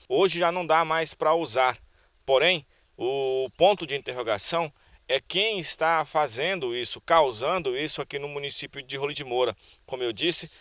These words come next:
essa é a segunda ponte que é incendiada. Na semana passada foi na Avenida Niterói, agora é aqui na Avenida Fortaleza. E o mais, é,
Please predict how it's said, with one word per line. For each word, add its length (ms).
essa 320
é 40
a 20
segunda 480
ponte 400
que 120
é 80
incendiada. 720
Na 160
semana 640
passada 640
foi 260
na 120
Avenida 800
Niterói, 640
agora 380
é 40
aqui 160
na 100
Avenida 520
Fortaleza. 880
E 80
o 220
mais, 600
é, 600